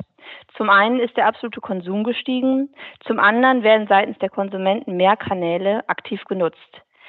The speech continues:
Damit einhergehend ist natürlich auch ein Anstieg sowie eine Verschiebung in den einzelnen Werbekanälen zu beobachten.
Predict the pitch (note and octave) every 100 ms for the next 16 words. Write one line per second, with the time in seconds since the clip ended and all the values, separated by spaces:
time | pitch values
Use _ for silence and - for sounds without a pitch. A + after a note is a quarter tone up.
0 | - _ - A3+ C4 - A#3 A3+ C#4+ C#4+
1 | A3 G3+ A#3 - A3+ - A3+ A3+ G3+ -
2 | G#3 A#3+ A#3 - F3+ - G3+ F#3+ G3+ G3+
3 | G3+ G3 - A3+ A3+ A#3 G#3 G3+ F#3 G3+
4 | - G3+ F3+ F3+ F#3 - G3 G3 F#3+ F#3
5 | F#3+ G#3+ F#3+ D#3+ D3 - D3 D3+